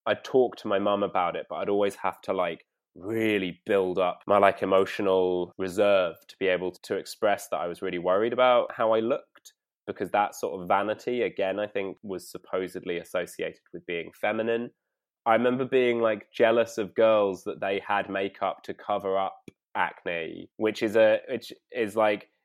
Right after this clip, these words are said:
in itself a very pure adolescent feeling, one that doesn't incorporate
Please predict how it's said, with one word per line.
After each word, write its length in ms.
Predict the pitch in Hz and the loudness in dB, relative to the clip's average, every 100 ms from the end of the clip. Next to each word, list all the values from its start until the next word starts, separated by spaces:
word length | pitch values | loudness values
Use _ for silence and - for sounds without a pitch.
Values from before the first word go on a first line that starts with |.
| - | -2
in 100 | 127 | -2
itself 480 | 120 - 135 131 127 | -2 4 6 6 2
a 60 | |
very 300 | 117 117 113 113 - | 2 2 2 -2 -12
pure 560 | - 135 120 117 107 - | -4 2 4 4 4 0
adolescent 960 | 113 110 110 110 - - 101 95 - - _ _ _ _ _ | -2 0 2 0 -4 -8 -6 -8 -12 -20 _ _ _ _ _
feeling, 840 | - 131 123 110 92 85 85 85 - _ _ | -4 0 0 0 0 -2 -8 -14 -18 _ _
one 300 | 120 110 101 | -2 0 0
that 160 | 92 - | -4 0
doesn't 420 | 107 101 98 - | 0 0 -6 -6
incorporate 840 | 107 98 - 101 - 104 95 90 | -8 -6 -4 -6 -2 0 0 -2